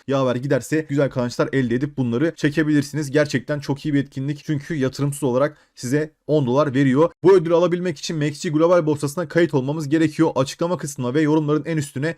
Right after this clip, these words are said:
referans linkimi bıraktım. Bu arada bu referans linkinden kayıt olmanız önemli, yoksa ödülünüzü alamazsınız. Bu referans linkine özel komisyon oranında yüzde on, yani size yüzde on indirimde verecek işlemlerinizde. Bu da çok güzel bir olay. Hem referans linkinden ödül veriyor hem de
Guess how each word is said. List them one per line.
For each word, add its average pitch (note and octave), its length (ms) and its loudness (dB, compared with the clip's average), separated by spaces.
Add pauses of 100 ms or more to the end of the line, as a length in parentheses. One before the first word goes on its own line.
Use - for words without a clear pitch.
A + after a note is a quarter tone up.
referans C#3+ 400 -2
linkimi D#3 260 -6
bıraktım. D3+ 460 0
Bu D#3+ 120 6
arada D3+ 260 4
bu D3+ 80 4
referans D3+ 360 2
linkinden C#3 300 -4
kayıt C#3+ 220 2
olmanız A2+ 300 -2
önemli, C#3+ 300 -2
yoksa C#3+ 280 0
ödülünüzü A#2+ 500 -2
alamazsınız. C3+ 680 -2 (280)
Bu F#3+ 120 6
referans F3+ 380 2
linkine D3 240 -4
özel D#3 340 2 (220)
komisyon D#3+ 420 -2
oranında C#3+ 560 0 (160)
yüzde C#3+ 260 0
on, D#3 260 0
yani C#3+ 240 0
size C#3+ 280 0
yüzde D3 360 -2
on D3 280 -2 (180)
indirimde C3 500 -2
verecek C#3+ 440 0
işlemlerinizde. A#2+ 960 -2
Bu C#3 100 -2
da D#3 120 2
çok C#3+ 240 -2
güzel A2+ 240 0
bir D#3 200 -2
olay. C#3+ 400 2
Hem E3 240 0
referans C#3 480 -2
linkinden A2+ 440 -6
ödül D#3 220 2
veriyor D#3 320 4
hem C#3 200 0
de D#3+ 220 -2